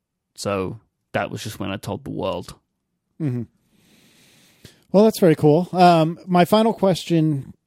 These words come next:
Speaker 2: is another weekly show. Really?
Speaker 1: Oh, this is the problem that I'm having right now.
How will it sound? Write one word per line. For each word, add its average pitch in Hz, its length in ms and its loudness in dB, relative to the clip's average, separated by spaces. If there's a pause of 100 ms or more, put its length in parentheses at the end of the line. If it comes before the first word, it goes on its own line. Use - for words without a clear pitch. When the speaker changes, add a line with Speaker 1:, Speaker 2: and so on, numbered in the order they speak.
Speaker 2:
is 147 640 2 (380)
another 151 300 2
weekly 175 360 0
show. 160 380 -4 (220)
Really? 123 240 -2
Speaker 1:
Oh, 104 220 -2
this 101 240 -10
is 113 120 -6
the 107 120 -14
problem 98 520 -8
that 73 100 -10
I'm - 140 -12
having 85 340 -14
right 73 220 -14
now. - 320 -16